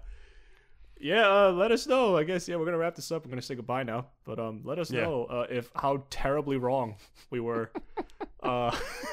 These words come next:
Speaker 1: <laughs> about the Nintendo Direct.
Speaker 2: Yeah.
Speaker 1: And, and, uh, let us also know if you bought a Steam Deck and what are your thoughts on it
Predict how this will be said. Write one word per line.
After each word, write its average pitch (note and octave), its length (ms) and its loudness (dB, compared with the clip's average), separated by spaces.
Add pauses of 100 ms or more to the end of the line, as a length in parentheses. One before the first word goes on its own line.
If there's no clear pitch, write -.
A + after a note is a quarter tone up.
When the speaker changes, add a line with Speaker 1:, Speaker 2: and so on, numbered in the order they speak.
Speaker 1:
<laughs> - 280 2 (380)
about G3 580 4 (120)
the G3 100 2
Nintendo D3+ 480 -4
Direct. C#3 380 -6 (500)
Speaker 2:
Yeah. E3+ 380 8
Speaker 1:
And, A#2 380 -4 (300)
and, C#3 380 -4 (400)
uh, C3+ 160 -6
let C#3 160 0
us C#3+ 140 0
also D3 260 -4
know C#3 220 -4
if C3 120 -10
you C3 140 -4
bought B2+ 360 -6
a B2+ 40 -6
Steam A2+ 260 -10
Deck A2 320 -8 (300)
and A2+ 380 -10 (300)
what A#2+ 240 -6
are B2+ 60 -4
your B2 140 -6
thoughts C3 320 -10
on G#2 160 -12
it A2 120 -14